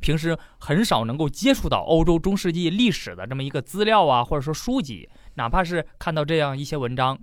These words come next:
它的这个开端呢，其实是从西罗马帝国的灭亡开始，也就是公元四七六年。那结束于呢十五世纪著名的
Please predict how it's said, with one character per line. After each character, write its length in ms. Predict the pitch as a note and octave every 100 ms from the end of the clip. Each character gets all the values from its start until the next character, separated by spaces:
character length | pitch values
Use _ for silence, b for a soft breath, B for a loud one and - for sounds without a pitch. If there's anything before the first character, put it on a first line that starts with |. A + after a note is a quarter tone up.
| A2+
它 220 | - D4
的 160 | D4+ F3
这 100 | F3+
个 240 | D#3+ A#2 -
开 200 | - G#3+
端 300 | G#3+ A3 G#3+
呢， 140 | A#2+
其 180 | - F3
实 160 | F3 F3
是 220 | E3+ C3
从 240 | - E3
西 200 | - B3+
罗 140 | A#3 A3+
马 140 | A#2+
帝 160 | - F#3
国 140 | D#3
的 40 |
灭 140 | E3 E3+
亡 160 | G#2
开 140 | B2+ B2+
始， 160 | - -
也 140 | C3+
就 140 | C3 A3
是 180 | G3 D#3 b b -
公 240 | A#3+ B3
元 240 | D#3 C#3 -
四 220 | - F3+
七 140 | -
六 180 | F3 D3
年。 180 | G#2 - - b b b
那 100 | -
结 220 | F3 F3+ A#3
束 160 | C#4
于 140 | F3+ D#3+
呢 180 | D#3
十 300 | C3+ - G3+
五 200 | C4+ C#3
世 220 | G2+ - D#3
纪 220 | C#3 A#2+ -
著 180 | D#4 G#3
名 160 | A2+
的 220 | A2 G2